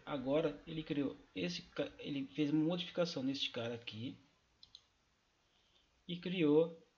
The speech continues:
as páginas de registro e login de senha,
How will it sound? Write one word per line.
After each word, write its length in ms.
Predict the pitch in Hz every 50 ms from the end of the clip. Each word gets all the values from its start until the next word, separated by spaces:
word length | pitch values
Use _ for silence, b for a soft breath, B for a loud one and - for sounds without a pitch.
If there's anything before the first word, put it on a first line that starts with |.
| _ _ _ _ _ _ _ _ _ _ _ _
as 240 | - 170 175 - -
páginas 800 | - - 139 131 127 120 117 123 135 139 139 139 - - - - - _ _ _ _ _ _ _ _ _ _ _ _ _ _ _ _ _ _ _ _ _ _ _ _ _ _ _ _ _ _ -
de 100 | 139 127
registro 640 | 113 151 156 131 - 113 123 143 143 - - -
e 100 | - 165
login 340 | 160 165 160 - - 143 143
de 120 | 147 170 165
senha, 420 | - - 135 120 101 104 104